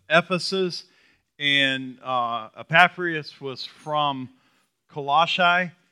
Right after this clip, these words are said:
and he went back over there to start churches, and that's how it happened in the first century. When after Jesus rose from the dead and ascended to heaven, the Holy Spirit came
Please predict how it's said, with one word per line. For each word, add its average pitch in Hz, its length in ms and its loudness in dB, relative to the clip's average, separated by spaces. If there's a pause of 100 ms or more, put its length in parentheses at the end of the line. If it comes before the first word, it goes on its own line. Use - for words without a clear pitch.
(300)
and 139 240 -2
he 147 120 -2
went 156 240 0
back 156 260 4
over 156 200 -2
there 147 220 -2
to 135 100 -10
start 143 360 -6
churches, 190 480 -6
and 147 120 -10
that's 175 220 0
how 165 220 4
it 147 80 -6
happened 170 400 -2
in 127 100 -8
the 123 80 -10
first 127 300 -14
century. 131 560 -12 (480)
When 143 480 0
after 170 480 2
Jesus 175 800 -2
rose 165 400 2
from 180 180 -6
the 180 80 -4
dead 143 400 -2
and 135 180 -10
ascended 151 580 -12
to 143 100 -16
heaven, 160 500 -4 (540)
the 131 80 -8
Holy 170 240 2
Spirit 202 460 0
came 165 480 -2